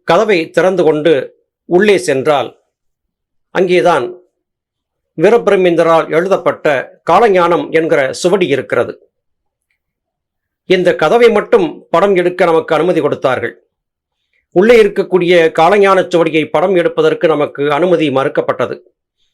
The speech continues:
எனவே நம்மால் அவற்றை படமாக்க முடியவில்லை. எந்த அளவிற்கு படம் எடுக்க முடியுமோ அதை மட்டும் நாம் படமாக்கி உங்களுக்கு படைத்திருக்கிறோம். காலஞானம் என்கிற சுவடி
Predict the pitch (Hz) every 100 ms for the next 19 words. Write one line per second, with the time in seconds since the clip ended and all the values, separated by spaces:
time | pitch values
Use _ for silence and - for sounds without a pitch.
0 | _ _ _ 160 180 175 147 165 175 175
1 | 170 147 160 175 180 165 135 156 185 180
2 | - 139 131 123 117 110 - _ _ _
3 | _ _ _ _ _ _ _ _ _ _
4 | _ _ _ _ _ _ _ _ _ -
5 | 151 202 220 214 214 196 202 160 147 -
6 | 156 190 180 - 156 160 170 170 151 160
7 | 160 214 180 151 131 120 143 156 156 151
8 | 156 127 - - - 165 156 - - 135
9 | 135 123 - 104 - _ _ _ _ _
10 | _ _ _ _ _ _ _ _ _ _
11 | _ _ _ _ _ _ _ - 165 240
12 | 190 185 156 135 - 180 170 151 143 147
13 | 151 - -